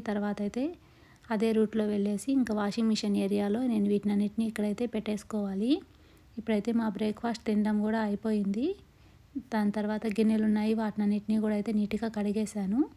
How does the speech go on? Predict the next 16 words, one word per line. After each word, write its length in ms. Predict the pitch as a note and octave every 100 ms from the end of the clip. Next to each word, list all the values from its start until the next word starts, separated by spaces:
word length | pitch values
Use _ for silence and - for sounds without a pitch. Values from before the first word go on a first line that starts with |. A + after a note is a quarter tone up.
| - - - -
ఫస్ట్ 280 | B3+ A3+ -
అయితే 200 | A3 A3+ A3
ఇప్పుడు 240 | G#3+ G#3+
నేను 280 | G#3 G#3 B3+ D#4 B3+ -
కిచెన్లో 420 | A3 A#3+ A3 A3+
వేసేస్తున్నాను, 720 | G#3 G3 A3 G#3 G#3+ G#3 G#3 A#3
అంటే 200 | A3 A3
మళ్ళీ 300 | G#3 G#3 G#3
వచ్చి 220 | A3 G#3 G3+
నేను 200 | G#3+ A3
వంట 220 | G#3+ G#3 A3
కూడా 180 | A3
చేసుకోవాలి, 640 | G#3+ G#3 - A3 G#3 G#3 A3
పనులున్నాయి 640 | G#3+ G#3 G#3 G#3 G#3 G#3
అని 120 | G#3
చెప్పి 300 | G3+ F#3+ B3+